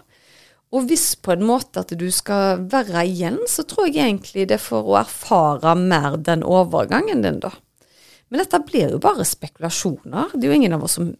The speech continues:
eller få av oss i hvert fall, som husker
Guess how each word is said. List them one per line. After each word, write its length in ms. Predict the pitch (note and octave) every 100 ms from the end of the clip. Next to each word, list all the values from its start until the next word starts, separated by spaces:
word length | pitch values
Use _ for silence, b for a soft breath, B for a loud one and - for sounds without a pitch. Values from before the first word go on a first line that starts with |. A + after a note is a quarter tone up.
| _ -
eller 180 | A3 - -
få 420 | - - D#4+ F#4
av 160 | G3+ F3+
oss 160 | -
i 60 | F3
hvert 160 | E3+ -
fall, 160 | E3
som 180 | - F#3+
husker 760 | - B3 - - - - F#2+